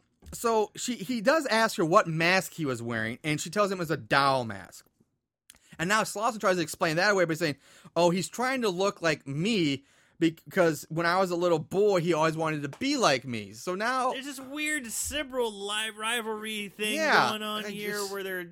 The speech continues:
Speaker 2: like, "I'm better looking. No, I'm better. What the fuck?"
Speaker 1: Yeah, it was like,
Speaker 2: You know,
Speaker 1: what the
Speaker 2: Jesus, guys.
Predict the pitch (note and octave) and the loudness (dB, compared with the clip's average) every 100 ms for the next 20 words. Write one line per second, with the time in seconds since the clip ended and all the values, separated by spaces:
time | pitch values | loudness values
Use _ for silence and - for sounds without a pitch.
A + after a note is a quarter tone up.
0 | F3 E3+ E3 D3 A#3 D#3+ C3 A#2 A#2 B2 | -10 -10 -6 -2 -2 -4 -8 -8 -8 -10
1 | - F#3 C#4+ G#3 D#4+ C#4 G#3 F#3 - _ | -8 -6 -2 0 -2 0 0 0 -4 _
2 | A4+ A4+ F#3+ - C#4 C4 A3+ F#3 G#3+ A#3+ | -4 -2 -4 0 2 6 8 6 6 2
3 | A#3+ A#3+ A3+ A3+ A3 G#4+ E4 D#3 - C#3+ | 4 6 6 2 -2 -2 -2 -4 -4 -2
4 | E3+ B3 C#4+ A#3+ | 0 0 -4 -12